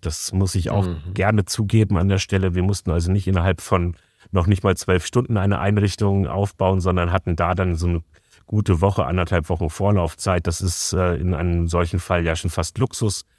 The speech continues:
Speaker 2: Mhm.
Speaker 1: Haben sehr viele, äh, positive Unterstützung, auch aus unseren Netzwerkarbeiten aus zweitausendfünfzehn, zweitausendsechzehn generieren können. Das heißt, wir haben diese Netzwerke wieder aktiviert
Speaker 2: Mhm.
Speaker 1: und konnten dadurch dann auch auf einen,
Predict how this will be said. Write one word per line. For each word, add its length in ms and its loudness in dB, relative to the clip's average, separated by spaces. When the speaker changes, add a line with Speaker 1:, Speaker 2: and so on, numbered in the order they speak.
Speaker 2:
Mhm. 160 -12
Speaker 1:
Haben 260 6
sehr 260 4
viele, 540 2
äh, 160 4
positive 720 2
Unterstützung, 720 0
auch 260 0
aus 260 2
unseren 500 2
Netzwerkarbeiten 1000 0
aus 180 -2
zweitausendfünfzehn, 920 -2
zweitausendsechzehn 960 0
generieren 540 2
können. 320 0
Das 160 -2
heißt, 240 0
wir 80 4
haben 160 4
diese 240 4
Netzwerke 640 0
wieder 200 0
aktiviert 640 -2
Speaker 2:
Mhm. 200 0
Speaker 1:
und 160 6
konnten 380 2
dadurch 420 2
dann 200 0
auch 340 0
auf 240 0
einen, 260 4